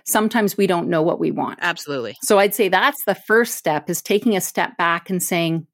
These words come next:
Speaker 1: "Okay, what is it that I want?" And one thing that we talk about with To Inspire Women, one of the, you know, golden questions, so to speak, is, "If there were no rules and I could not fail,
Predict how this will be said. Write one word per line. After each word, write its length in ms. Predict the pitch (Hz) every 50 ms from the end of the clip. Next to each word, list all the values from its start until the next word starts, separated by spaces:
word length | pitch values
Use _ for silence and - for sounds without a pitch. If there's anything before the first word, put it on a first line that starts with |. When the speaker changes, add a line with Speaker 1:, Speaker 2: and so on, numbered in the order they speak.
| _ _ _ _ _ _ _ _ _ -
Speaker 1:
"Okay, 180 | 156 - 185 170
what 300 | 160 165 185 196 202 202
is 280 | 208 208 214 202 185
it 220 | 208 185 - - -
that 140 | 170 170 - -
I 360 | - 165 160 165 175 180 180
want?" 520 | 175 165 160 156 131 127 - - - - - _ _ - - - - - - - -
And 420 | - 185 175 180 180 170 - - 185
one 280 | 190 196 214 220 214
thing 200 | 208 - 196 190
that 100 | 180 165
we 80 | 175 170
talk 300 | - - 196 180 180 -
about 220 | 185 180 175 170
with 140 | - 165 -
To 160 | - - 190
Inspire 540 | 175 170 170 170 - - 170 170 160 160 160
Women, 360 | 160 165 165 180 175 165 160
one 140 | 160 165 165
of 100 | 160 156
the, 300 | 165 160 156 151 156 151 - - -
you 80 | 185
know, 160 | 170 156 151 - _ _ - 214
golden 360 | 190 190 190 196 180 180 165
questions, 460 | - - 196 190 - - - 190 190
so 160 | - - 180 165
to 100 | 165 160
speak, 400 | - - - - 165 156 151 - -
is, 400 | 175 175 170 165 160 160 - - - - - - - - - _ _ _ _ _ -
"If 180 | 202 190 -
there 140 | - 190 170
were 200 | 165 180 190 214
no 160 | 233 247 247
rules 560 | 240 220 190 165 156 147 156 180 208 - - - _ _ _ _ _ _ _ _ -
and 120 | 180 170
I 80 | 165 160
could 300 | 160 - - - 220 202
not 280 | 214 202 196 202 - -
fail, 560 | - - - 185 165 156 160 - - 196